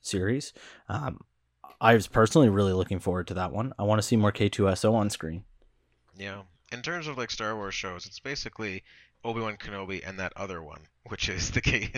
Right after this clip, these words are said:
Speaker 2: the Cassian Andor one, so.
Speaker 1: Well,
Speaker 2: I
Speaker 1: that's
Speaker 2: mean
Speaker 1: almo-, they've almost got the s-, that same parallel going on in the animated universe right now with Star Wars. You've got everyone talking about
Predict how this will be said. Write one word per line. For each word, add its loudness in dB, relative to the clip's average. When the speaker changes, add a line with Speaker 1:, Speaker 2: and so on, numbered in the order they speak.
Speaker 2:
the 6
Cassian -4
Andor -8
one, -16
so. -14
Speaker 1:
Well, 12
Speaker 2:
I 12
Speaker 1:
that's 12
Speaker 2:
mean 12
Speaker 1:
almo-, 6
they've 8
almost 8
got 8
the -2
s-, -2
that 4
same 2
parallel 6
going 4
on 4
in 2
the 0
animated 2
universe 2
right 2
now 4
with 4
Star 2
Wars. 0
You've 0
got 4
everyone 4
talking 2
about -2